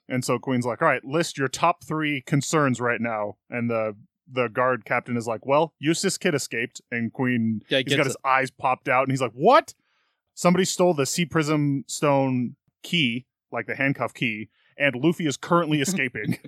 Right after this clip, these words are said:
Speaker 2: Yeah, and, like, Queen's reaction just gets more and more cartoonish.
Speaker 1: <laughs> Oh, it was so good. I just love the list of the top three things. "Oh, yeah, by the way, Luffy is currently
Speaker 2: <laughs>
Speaker 1: escaping."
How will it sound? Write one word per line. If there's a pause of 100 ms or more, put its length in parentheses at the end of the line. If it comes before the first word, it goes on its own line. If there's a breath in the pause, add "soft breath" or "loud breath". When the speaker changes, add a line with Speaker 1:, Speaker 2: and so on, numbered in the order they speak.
Speaker 2:
Yeah,
and,
like,
Queen's
reaction
just
gets
more
and
more
cartoonish.
Speaker 1:
<laughs>
Oh,
it
was
so
good.
I
just
love
the
list
of
the
top
three
things. (200 loud breath)
"Oh,
yeah,
by
the
way,
Luffy
is
currently
Speaker 2:
<laughs>
Speaker 1:
escaping."